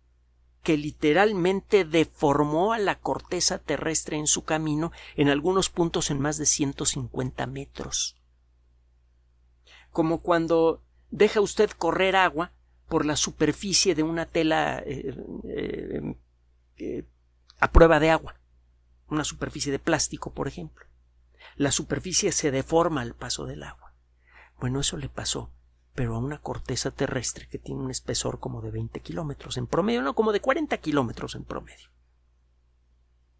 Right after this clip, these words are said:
El volumen del agua fue tan enorme y su liberación fue tan repentina que cambió momentáneamente la forma de la Tierra.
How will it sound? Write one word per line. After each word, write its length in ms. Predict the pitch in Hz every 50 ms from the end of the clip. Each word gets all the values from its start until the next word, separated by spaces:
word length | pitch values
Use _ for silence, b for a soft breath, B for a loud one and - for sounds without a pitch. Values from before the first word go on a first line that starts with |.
| _ _ _ -
El 120 | 175 147
volumen 560 | 143 151 156 147 160 196 208 208 208 196 185
del 280 | 160 - 139 127 131 139
agua 340 | 151 151 - - 123 104 - - _ _ _ _ _ _ _ _
fue 280 | - - - - 165 160
tan 240 | - - 165 151
enorme 540 | 143 131 127 139 135 139 131 120 117 104 - _ _ _ _ _
y 80 | - -
su 140 | - - 143
liberación 520 | 127 123 120 127 123 123 - - 190 156
fue 180 | 131 - 175 156
tan 320 | - - - 170 185 185
repentina 840 | 190 - 151 139 - - 131 123 127 - - 135 139 131 135 190 - _ _ _ _ _ _ _ _ _ _ -
que 140 | - 151 -
cambió 560 | - - 127 120 123 123 143 151 156 165 180 185
momentáneamente 1080 | - 139 127 123 120 123 120 120 - - 139 139 143 131 113 117 123 120 120 - 156 131
la 160 | 120 113 -
forma 500 | - - - 131 120 113 110 107 104 -
de 120 | - -
la 120 | 123 135 127
Tierra. 380 | - - 254 254 - - -